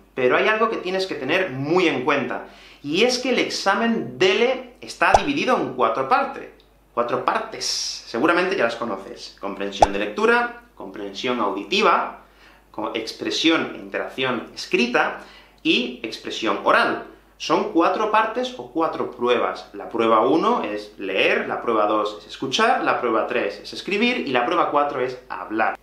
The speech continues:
Y a su vez, estas pruebas o estas partes, dentro del sistema de calificación o de evaluación, esto es algo que los estudiantes no lo suelen saber,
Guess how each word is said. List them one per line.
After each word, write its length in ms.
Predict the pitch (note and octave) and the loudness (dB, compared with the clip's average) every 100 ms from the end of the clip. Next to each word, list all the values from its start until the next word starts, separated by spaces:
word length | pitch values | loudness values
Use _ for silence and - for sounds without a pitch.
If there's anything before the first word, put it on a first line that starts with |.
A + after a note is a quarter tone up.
| _ | _
Y 140 | G#3 C4+ | 2 4
a 100 | C#4+ | 4
su 220 | A#3+ G#3 | 0 2
vez, 420 | C4 C4+ C4 - _ _ _ _ | 2 2 -2 -16 _ _ _ _
estas 560 | G3 G#3 - F#3+ - | 0 2 -2 -2 -4
pruebas 600 | - - A#3 A#3 G#3+ G#3 - | -6 0 2 4 2 0 -4
o 80 | D3 | -4
estas 300 | C#3+ A#2 - | -2 -6 -2
partes, 600 | - A#3+ - D#3+ E3 - - _ | 0 0 -2 -6 -8 -12 -20 _
dentro 500 | C3+ A3 B3+ A#3+ A#3 | 2 4 4 2 2
del 160 | A3+ | 2
sistema 640 | A3 - F3+ - A3 A3 F#3 | -2 -2 -4 0 2 4 4
de 140 | D#3+ | 2
calificación 920 | D3+ C#3 C#3 - C#3+ A#2 - A#3+ G#3 G#3 | 2 2 0 -4 -2 -2 2 2 2 0
o 100 | A#2 | 2
de 100 | A#2+ | 2
evaluación, 840 | A#2+ C3 B2 A#2 - A#3+ G3 G3 - | 4 4 4 2 2 2 2 -2 -8
esto 160 | D3 F#3 | -6 -4
es 100 | G3 | 0
algo 160 | G3 | 0
que 60 | F3 | 2
los 140 | C3 | -2
estudiantes 560 | B2+ B2+ C#3 E3 F3+ - | -2 2 2 2 0 -2
no 540 | B2+ C3+ D3+ F3+ F#3+ | -2 -2 2 4 6
lo 180 | F#3+ E3+ | 6 4
suelen 580 | E3 - F3+ F3 E3+ D#3+ | 0 -4 0 2 2 0
saber, 540 | D3 D3+ C#3+ G#3+ F#3+ | 0 0 2 4 4